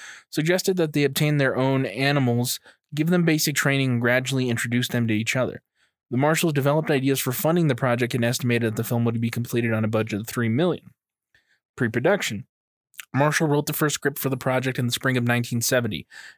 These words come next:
and gave it the working title Lions. Later, he changed it to Lions, Lions, and More Lions. He also enlisted the assistance of actor, uh, assistance of actor and voice artist Ted Cassidy,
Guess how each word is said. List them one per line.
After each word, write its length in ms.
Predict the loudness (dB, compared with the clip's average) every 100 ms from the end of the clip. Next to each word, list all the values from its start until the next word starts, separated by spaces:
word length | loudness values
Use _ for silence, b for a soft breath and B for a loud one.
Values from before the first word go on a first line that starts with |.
| -8
and 180 | -4 0
gave 200 | 0 0
it 60 | 0
the 100 | 0
working 380 | 0 0 -2
title 400 | -2 0 2 2
Lions. 560 | 0 0 -2 -4 -10 -10
Later, 280 | -4 0 0
he 120 | 0
changed 260 | -2 -2 -4
it 60 | -4
to 100 | -2
Lions, 460 | 0 0 0 0
Lions, 340 | 0 0 0 0
and 100 | 0
More 200 | 2 0
Lions. 440 | -2 -8 -14 -18 _ B B B
He 80 | -2
also 220 | 0 2
enlisted 380 | 2 2 -2 -2
the 220 | 0 0
assistance 500 | -2 0 -2 -2 -2
of 80 | 0
actor, 520 | 0 0 0 0 -2 -6
uh, 300 | -2 0 -2 -2
assistance 560 | -2 0 0 0 -2
of 220 | -2 -4 -2
actor 400 | -4 -2 -2 0
and 160 | 0
voice 260 | 0 0 2
artist 300 | 0 0 -2
Ted 220 | -4 -2
Cassidy, 500 | -2 -2 -2 -4 -6